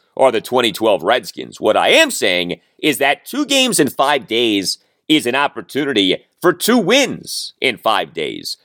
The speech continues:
The Commanders need to seize this opportunity. The Commanders need to grab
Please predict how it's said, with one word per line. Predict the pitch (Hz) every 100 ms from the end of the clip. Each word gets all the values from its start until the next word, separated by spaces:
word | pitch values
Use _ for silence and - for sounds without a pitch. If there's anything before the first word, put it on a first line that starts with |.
| _
The | 139
Commanders | - 151 151 233 262 233 214 156
need | 156 202 -
to | 170
seize | 160 - 254 226 104 73 - - _ _ _
this | 117 135 127
opportunity. | 127 - 92 - 107 78 65 - _
The | -
Commanders | - 160 151 196 285 240 226 165 -
need | 147 202 175
to | 160
grab | 131 - 117 196 220 226 208